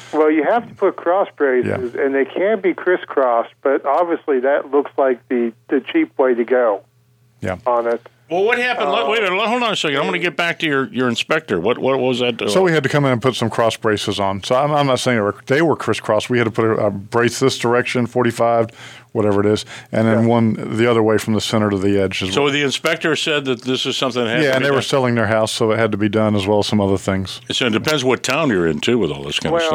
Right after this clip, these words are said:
Speaker 3: of stuff.
Speaker 1: it depends on, the first question might be, was this inspected or not?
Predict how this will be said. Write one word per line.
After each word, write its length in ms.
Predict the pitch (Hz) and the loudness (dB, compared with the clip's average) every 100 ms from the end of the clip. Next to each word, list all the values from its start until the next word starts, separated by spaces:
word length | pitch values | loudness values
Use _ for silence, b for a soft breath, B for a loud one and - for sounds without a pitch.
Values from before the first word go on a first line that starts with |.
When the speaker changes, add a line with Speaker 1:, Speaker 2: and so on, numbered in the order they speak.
| 156 | 0
Speaker 3:
of 40 | |
stuff. 20 | |
Speaker 1:
it 200 | 160 147 | 0 0
depends 500 | 147 131 175 185 156 | -4 -2 0 0 0
on, 380 | 143 139 135 131 | 0 2 0 -2
the 260 | 147 135 123 | -4 -4 -2
first 260 | - 175 - | -2 -2 -2
question 420 | - 165 165 - | -2 -2 0 -2
might 360 | 123 123 127 - | -2 0 0 -2
be, 220 | 135 127 120 | -2 0 0
was 440 | 123 117 127 143 147 | -2 -2 0 0 0
this 140 | 131 - | 0 -2
inspected 680 | 123 - 139 135 - 131 | -8 -4 -2 -2 0 0
or 120 | 113 113 | 0 0
not? 400 | 127 117 92 | 0 -2 -4